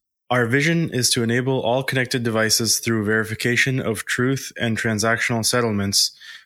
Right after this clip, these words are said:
which incentivize devices to make available its properties and data in real time.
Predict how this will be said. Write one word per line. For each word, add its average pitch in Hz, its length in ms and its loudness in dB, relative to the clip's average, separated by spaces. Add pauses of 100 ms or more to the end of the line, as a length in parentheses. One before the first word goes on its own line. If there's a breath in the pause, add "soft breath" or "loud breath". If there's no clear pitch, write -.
(100)
which 120 180 2
incentivize 120 760 2
devices 110 520 0
to - 100 -2
make 110 240 0
available 107 560 0
its 101 160 0
properties 117 680 -2
and 107 160 0
data 107 440 0
in 107 120 0
real 104 220 0
time. 95 360 -4